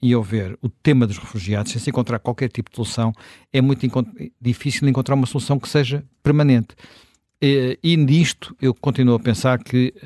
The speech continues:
as autoridades palestinianas e o Hamas em particular têm transformado de facto estas pessoas em reféns das suas,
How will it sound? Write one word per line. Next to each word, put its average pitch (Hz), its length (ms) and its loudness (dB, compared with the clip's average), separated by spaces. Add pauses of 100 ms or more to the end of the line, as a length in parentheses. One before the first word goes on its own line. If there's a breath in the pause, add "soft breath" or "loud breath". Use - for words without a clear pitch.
as 110 100 -6
autoridades 120 520 -2
palestinianas 104 720 -2
e 123 40 0
o 139 100 2
Hamas 104 320 -2
em 107 60 -8
particular 120 600 -4 (440 loud breath)
têm 120 220 2
transformado 123 640 2
de - 80 -16
facto - 360 -2
estas 110 220 -18
pessoas 113 300 -4
em 117 60 2
reféns 117 520 -4 (360 soft breath)
das 110 160 -4
suas, 104 460 -4